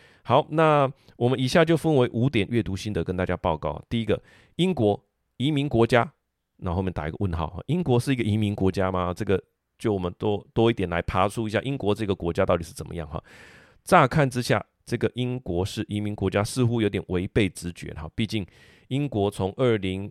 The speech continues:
呃，一六年的这个脱欧公投开始，它不是二零一六脱-，脱欧的哈，这是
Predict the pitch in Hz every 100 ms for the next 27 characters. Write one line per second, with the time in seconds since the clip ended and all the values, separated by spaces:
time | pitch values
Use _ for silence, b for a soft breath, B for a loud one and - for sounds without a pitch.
0 | - 85 82 113 117 117 90 87 110 95
1 | - - 139 135 135 131 139 139 85 87
2 | 92 - 90 95 104 117 98 101 104 98
3 | 95 87 - 95 90 90 80 82 98